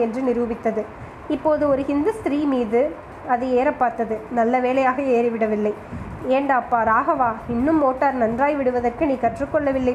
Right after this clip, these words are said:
போலிருக்கிறதே. அதற்குள் என்ன அவசரம்? நன்றாய் கற்றுக்கொள்ளுகிற வரையிலாவது டிரைவர் வைத்துக் கொள்ளக்கூடாதா?" என்றாள் காமாட்சி அம்மாள். "எனக்கு நன்றாய் மோட்டார் விட தெரியும் அம்மா.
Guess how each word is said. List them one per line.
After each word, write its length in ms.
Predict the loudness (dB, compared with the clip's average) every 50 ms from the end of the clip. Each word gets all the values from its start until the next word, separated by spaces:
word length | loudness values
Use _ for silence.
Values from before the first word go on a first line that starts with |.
| 0 0
போலிருக்கிறதே. 640 | 2 2 2 0 -2 -2 0 0 0 2 2 0 -2 -2 -6 -10 -12 -10 -10 -4 -2 0
அதற்குள் 380 | 0 0 0 -2 0 2 2 2
என்ன 160 | 2 2 2 2
அவசரம்? 380 | 2 0 0 0 -2 -2 -2 -4 -10 -12 -4 0 0
நன்றாய் 400 | 0 0 2 0 0 0 0 -2
கற்றுக்கொள்ளுகிற 640 | -2 0 -2 -4 0 0 0 0 0 0 0 2 2 2
வரையிலாவது 480 | 2 2 2 2 2 2 2 2 0 2 2
டிரைவர் 300 | 2 2 2 0 0 0 -2
வைத்துக் 260 | -4 -4 -4 -2 0
கொள்ளக்கூடாதா?" 640 | 2 2 0 0 0 0 2 2 2 2 2 2 2 0 -2 -6 -6 -4 -4
என்றாள் 300 | 0 2 2 2 2 2 2 2
காமாட்சி 440 | 2 2 4 2 0 0 -2 -4 -2 0
அம்மாள். 220 | 0 -2 -2 -2 -6 -12 -14 -14 -14 -16 -10 -2 0 2
"எனக்கு 220 | 2 2 2 2 2 2
நன்றாய் 360 | 2 2 2 2 4 4 4 4
மோட்டார் 340 | 4 2 2 2 0 2 2 0
விட 120 | -2 -2 0 0
தெரியும் 340 | 0 0 2 2 2 2 2 2
அம்மா. 200 | 2 2 2